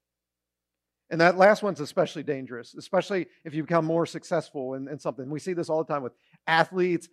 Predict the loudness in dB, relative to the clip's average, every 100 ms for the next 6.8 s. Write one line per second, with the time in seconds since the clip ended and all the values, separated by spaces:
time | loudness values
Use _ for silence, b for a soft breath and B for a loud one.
0 | _ -16 -10 -6 -6 -4 -2 -2 -2 -6
1 | -8 _ -18 -16 -8 0 2 4 2 -2
2 | -4 -6 -6 -2 -2 -4 -8 -18 -18 -20
3 | _ _ _ _ _ _ _ _ _ _
4 | _ _ _ _ _ _ _ _ _ _
5 | _ _ _ _ _ _ _ 6 6 6
6 | 2 0 0 2 2 2 0 0